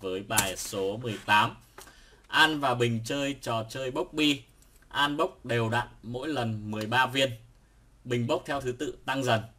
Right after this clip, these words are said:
Lần thứ nhất một viên, lần thứ hai hai viên, lần thứ ba ba viên. Hai bạn chơi cùng lúc và cùng bốc bi một số lần như nhau, tức là số lần bốc của hai bạn là như nhau.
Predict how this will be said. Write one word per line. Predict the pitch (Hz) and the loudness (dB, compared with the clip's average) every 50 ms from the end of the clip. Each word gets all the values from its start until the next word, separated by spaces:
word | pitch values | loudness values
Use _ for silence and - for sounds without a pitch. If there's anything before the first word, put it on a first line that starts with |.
| _ - | _ -14
Lần | 101 104 101 98 | -12 -10 -10 -8
thứ | 104 | -8
nhất | 104 107 123 147 - - - - - - | -6 -4 -4 -4 -4 -6 -8 -20 -20 -14
một | - 107 101 - - | -12 -12 -12 -10 -6
viên, | - 120 120 117 110 | -4 -4 -4 -4 -4
lần | 104 92 | -8 -10
thứ | 90 101 104 | -10 -12 -8
hai | 110 117 117 113 110 110 113 107 107 | -4 -2 -2 -2 -2 -4 -6 -8 -8
hai | 113 110 110 | -8 -8 -8
viên, | 104 110 117 110 110 107 | -6 -6 -6 -6 -6 -8
lần | 101 90 82 | -10 -12 -12
thứ | 80 92 95 | -12 -12 -8
ba | 110 110 110 | -6 -6 -4
ba | 104 110 107 107 | -4 -4 -4 -4
viên. | 104 113 110 110 113 - - _ - - - _ _ | -2 -4 -4 -4 -6 -10 -20 _ -20 -20 -20 _ _
Hai | - 143 147 143 | 0 2 2 4
bạn | 147 143 135 - - | 4 2 0 -2 -6
chơi | - 147 143 | -6 -6 -4
cùng | 123 - 123 131 | -4 -2 2 2
lúc | 151 190 - - - _ _ _ - | 2 2 0 -4 -18 _ _ _ -10
và | 101 101 95 - _ - | -10 -10 -10 -10 _ -8
cùng | 139 123 113 107 110 | -4 -2 -2 -2 0
bốc | 110 - - - - | -2 -2 -2 -4 -8
bi | 117 135 127 127 123 | -8 -8 -6 -6 -6
một | 113 98 - | -6 -8 -8
số | - 107 | -8 -8
lần | 117 120 104 | -8 -6 -4
như | 107 117 | -4 -2
nhau, | 120 117 113 117 113 - - | 0 0 -2 -2 -4 -10 -14
tức | 156 - | -10 -10
là | 113 | -10
số | - - - 120 | -8 -8 -6 -6
lần | 139 135 113 | -4 -4 -4
bốc | 123 151 - | -4 -6 -8
của | - - | -10 -16
hai | - 104 101 | -14 -12 -12
bạn | 104 - | -12 -12
là | - 90 | -14 -14
như | 92 92 | -14 -12
nhau. | 101 101 104 | -12 -12 -14